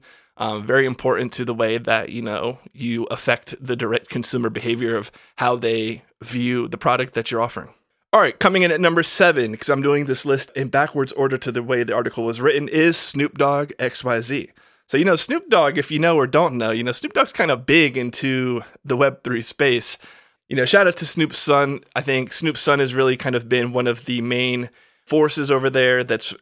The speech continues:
helped Snoop get into and assimilate into the Web three world. And it's really cool to see kind of a, an O G of the Web two music scene staying active and always continuing to reinvent himself, whether he's advertising Corona beer commercials or, uh,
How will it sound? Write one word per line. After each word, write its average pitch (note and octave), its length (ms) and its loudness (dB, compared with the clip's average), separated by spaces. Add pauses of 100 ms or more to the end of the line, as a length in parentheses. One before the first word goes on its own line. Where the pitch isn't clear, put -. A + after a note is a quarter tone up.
(240)
helped B2+ 280 0
Snoop B2+ 340 -6
get B2+ 160 0
into A#2+ 560 -2
and F#3 140 -10
assimilate C3 520 0
into C3 220 -8
the B2 100 -6
Web B2 200 -2
three B2 340 -4 (340)
world. A2 380 0
And G2+ 100 -8
it's G2+ 140 -8
really B2+ 220 -2
cool B2 260 -4
to G#2+ 80 -8
see A#2 180 -4
kind A2 200 -6
of G#2 120 -10
a, F#2+ 320 -6 (240)
an B2+ 140 -6
O C3 220 2
G B2+ 240 -2
of A2+ 160 -6
the A2 340 -2 (100)
Web C3 260 -2
two C3 180 -8
music B2 340 -6
scene G#2+ 420 -8 (360)
staying A#2+ 340 -2
active A2 420 -4
and G#2+ 120 -4
always A2+ 240 0
continuing A2+ 460 -6
to G2+ 100 -12
reinvent A#2 560 -6 (400)
himself, G#2 380 -2
whether A#2+ 220 2
he's A#2 160 0
advertising C3 760 0
Corona C3+ 420 0
beer C#3+ 220 0
commercials C#3+ 640 -2
or, C3 300 0
uh, C3+ 280 0